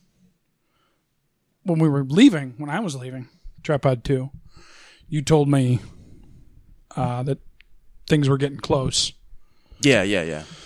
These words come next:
Speaker 2: yeah. Well, we'll get to that. We'll get to
Speaker 1: Okay,
Speaker 2: that. What else
Speaker 1: okay.
Speaker 2: is on your mind?
Speaker 1: I don't know.
Speaker 2: Oh.
Speaker 1: <laughs> No, uh, actually, I did. I did come with actual content. If you wanna get into that,
Speaker 2: No, we'll get to that first. We'll, we'll start
Speaker 1: Real
Speaker 2: off the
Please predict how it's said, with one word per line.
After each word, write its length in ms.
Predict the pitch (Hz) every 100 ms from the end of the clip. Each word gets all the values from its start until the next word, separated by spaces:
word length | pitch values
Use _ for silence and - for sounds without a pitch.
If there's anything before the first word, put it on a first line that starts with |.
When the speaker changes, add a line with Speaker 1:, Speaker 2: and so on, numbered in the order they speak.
| -
Speaker 2:
yeah. 160 | 78 69 - - _ -
Well, 120 | 285
we'll 100 | 294
get 160 | 190 -
to 80 |
that. 140 | 104 -
We'll 100 | 170
get 100 | 165
to 60 |
Speaker 1:
Okay, 80 | 220
Speaker 2:
that. 80 | 165
What 120 | 156
else 120 | 156 113
Speaker 1:
okay. 80 |
Speaker 2:
is 40 | -
on 80 | 90
your 100 | 80
mind? 180 | 78 - _ - _ _ _ _ _ _ -
Speaker 1:
I 60 | 135
don't 200 | 147 131
know. 140 | 123 _ _ _ - -
Speaker 2:
Oh. 220 | 180 -
Speaker 1:
<laughs> 60 | 415 - - - - 392 - 359 - - _ 294 302 254
No, 200 | 220 208 - 185
uh, 160 | 180 185
actually, 260 | 185 208 180
I 20 |
did. 200 | 160 185
I 100 | -
did 220 | 151 208 -
come 140 | 180
with 100 | 160
actual 300 | 139 147 139
content. 340 | - 160 139
If 120 | 135 143
you 80 |
wanna 80 | 147
get 160 | 156 147
into 120 | -
that, 120 | 156
Speaker 2:
No, 120 | 185 196
we'll 120 | 202
get 160 | 151 143
to 60 |
that 140 | 156 -
first. 240 | 139 113
We'll, 180 | 170 196
we'll 180 | 233 240
start 240 | 196 202
Speaker 1:
Real 80 | 147
Speaker 2:
off 60 |
the 60 | 208